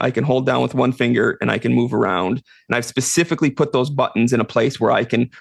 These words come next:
with one finger, I can get to the other one. So I can do with, with one hand. So there, there are ways around that. Um, yeah.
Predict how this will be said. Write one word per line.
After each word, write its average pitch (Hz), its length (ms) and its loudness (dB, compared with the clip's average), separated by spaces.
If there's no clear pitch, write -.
with - 140 -2
one 131 220 2
finger, 127 360 2
I 123 120 0
can 117 200 0
get 120 200 -2
to - 100 -12
the 127 100 2
other - 200 2
one. 104 200 0
So 113 140 -2
I 120 100 2
can 101 300 -2
do 127 160 2
with, 107 240 0
with - 140 -4
one 98 160 0
hand. - 260 -4
So 226 120 2
there, 196 180 2
there 208 100 4
are 190 80 2
ways 139 260 2
around 101 320 0
that. - 320 -2
Um, - 460 -4
yeah. 67 300 -2